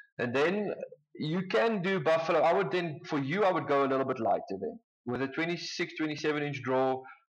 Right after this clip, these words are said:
try to go to seventy-five pounds, maybe bump down to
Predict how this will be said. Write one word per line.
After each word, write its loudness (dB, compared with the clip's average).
try 4
to -4
go 2
to -6
seventy-five 0
pounds, 0
maybe -2
bump 2
down 4
to 0